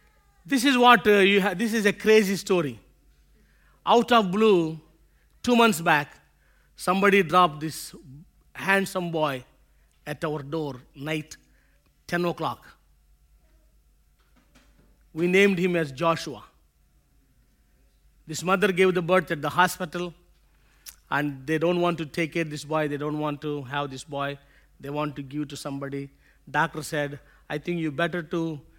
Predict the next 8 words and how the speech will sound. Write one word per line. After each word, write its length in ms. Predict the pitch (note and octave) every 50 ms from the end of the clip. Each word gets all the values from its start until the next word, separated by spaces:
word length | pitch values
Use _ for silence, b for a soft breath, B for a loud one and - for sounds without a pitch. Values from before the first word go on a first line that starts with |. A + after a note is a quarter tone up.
| _ _ _
uh, 360 | - C#3+ C#3 D3 D3 C#3+ C#3 C3
give 280 | C3 C#3 E3+ F3+ F3+
this 160 | D#3 E3 B2+
boy 240 | C#3 C#3+ D#3 D#3 D#3 C#3+
to 120 | - D3
Harvest 460 | - D3+ D3+ D#3 D3 D#3 D3+ - -
India 200 | D3 C#3+ D3 C#3
campus." 600 | - - C#3+ C#3 C#3 B2+ G#2 G2 - - - -